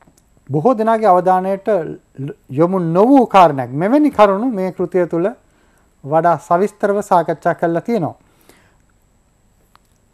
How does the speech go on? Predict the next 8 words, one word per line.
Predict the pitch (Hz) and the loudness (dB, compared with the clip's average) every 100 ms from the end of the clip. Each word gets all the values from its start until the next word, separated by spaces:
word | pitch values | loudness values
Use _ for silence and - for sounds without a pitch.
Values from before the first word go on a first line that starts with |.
| _ 196 _ | _ -20 _
ජෙනරල් | 180 190 208 | -4 0 0
කෝට්ටගොඩ | 202 233 247 233 240 294 240 165 _ _ 143 | 2 2 2 -2 -2 0 -4 -6 _ _ -8
යුද | 143 170 | -4 -2
හමුදාපති | 202 202 196 196 190 180 | 0 -2 2 2 2 -4
තනතුරෙන් | 170 180 165 175 156 | -6 -6 -4 -6 -4
ඉවත් | 147 202 214 | 2 2 2
වෙලා | 180 180 285 _ _ _ _ _ _ _ | 0 0 -4 _ _ _ _ _ _ _
එකවරම | 165 240 220 196 | 0 6 8 6